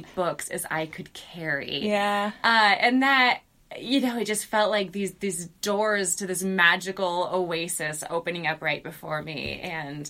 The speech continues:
Speaker 1: I, I couldn't believe it. It's like, really? 'Cause, 'cause I will go get my wagon. <laughs> Like, <laughs>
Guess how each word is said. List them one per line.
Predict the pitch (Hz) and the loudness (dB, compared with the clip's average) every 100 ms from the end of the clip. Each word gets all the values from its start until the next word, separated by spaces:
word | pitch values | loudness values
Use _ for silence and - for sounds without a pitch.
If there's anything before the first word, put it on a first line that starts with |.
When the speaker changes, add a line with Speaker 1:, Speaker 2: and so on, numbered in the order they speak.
| - | -10
Speaker 1:
I, | 165 156 | -8 -8
I | 151 | -8
couldn't | 185 175 165 | -12 -12 -14
believe | 170 180 247 | -14 -10 -6
it. | 202 160 | -4 -4
It's | 190 | -6
like, | 226 208 | -10 -10
really? | 190 196 196 277 359 | -6 -2 -2 0 -2
'Cause, | 269 220 190 - | -2 -4 -6 -12
'cause | 220 | -6
I | 196 262 | -2 -2
will | 330 | -2
go | 247 208 | -2 -2
get | 180 | -2
my | 156 | -2
wagon. | 143 156 185 156 160 165 | 0 2 2 0 -6 -4
<laughs> | |
Like, | 185 214 | 2 2
<laughs> | - | 8